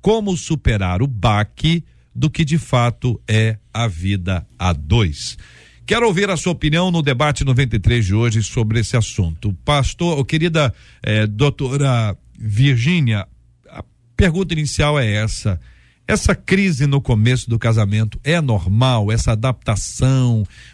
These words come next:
uma pessoa tão diferente, ela parece que ela sente falta do tempo que tava em casa com seus pais, que eram muito próximos, né? E agora convive com alguém muito diferente.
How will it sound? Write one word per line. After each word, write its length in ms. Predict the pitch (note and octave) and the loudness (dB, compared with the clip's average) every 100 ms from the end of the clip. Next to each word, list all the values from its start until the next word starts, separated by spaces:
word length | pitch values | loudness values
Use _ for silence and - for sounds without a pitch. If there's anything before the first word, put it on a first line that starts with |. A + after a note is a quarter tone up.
| _ | _
uma 120 | C#3+ | 0
pessoa 360 | C3 A#2 D3+ B2+ | 2 0 -2 -2
tão 220 | E3+ E3+ | 0 0
diferente, 720 | C#3 C#3+ - G#2+ B2 C3+ A#2+ | 0 -2 0 2 2 2 0
ela 100 | C#3 | -4
parece 300 | D3 D3+ D#3+ | -2 0 0
que 80 | - | 0
ela 100 | D3+ | -2
sente 280 | C3+ E3 D3+ | 0 0 -2
falta 320 | - D#3 E3 | -2 -2 -2
do 120 | D3+ | -2
tempo 280 | C#3+ D#3 D#3 | 0 0 0
que 80 | - | -2
tava 220 | C#3 D#3+ | -2 0
em 60 | E3 | -2
casa 480 | - D#3 E3+ C3+ B2 | 0 0 0 -2 -4
com 120 | C3+ | -4
seus 220 | C3 C3+ | -2 -4
pais, 400 | - D#3 E3 C#3+ | -2 0 0 0
que 80 | D#3+ | -2
eram 120 | D#3 | -2
muito 220 | E3+ F#3 | 0 -2
próximos, 680 | - G3+ G3+ D#3 - G#2 G2 | 0 2 2 0 -4 -4 0
né? 200 | D#3 E3 - - - _ | 0 0 -6 -20 -20 _
E 80 | D#3+ | -2
agora 280 | D#3 F3+ F#3 | 2 0 0
convive 400 | F3+ D3+ C3 F#3 | -2 0 0 -2
com 80 | C#3 | -2
alguém 180 | C3+ D3+ | -2 0
muito 240 | F3 F#3+ | 0 -2
diferente. 680 | D3+ - C3 G2+ E2 - | -4 0 0 0 -2 -10